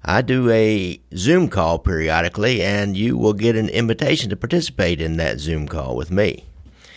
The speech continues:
Sometimes I have a guest. Uh, this particular episode, uh,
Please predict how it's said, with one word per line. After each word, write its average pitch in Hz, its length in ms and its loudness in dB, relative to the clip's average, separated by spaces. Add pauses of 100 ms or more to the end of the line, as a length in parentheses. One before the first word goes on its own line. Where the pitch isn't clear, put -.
(300)
Sometimes 131 420 0
I 131 80 2
have 127 200 2
a 127 60 0
guest. 120 580 0
Uh, 58 260 -8
this 107 240 -4
particular 98 680 -4
episode, 104 760 0
uh, 95 280 2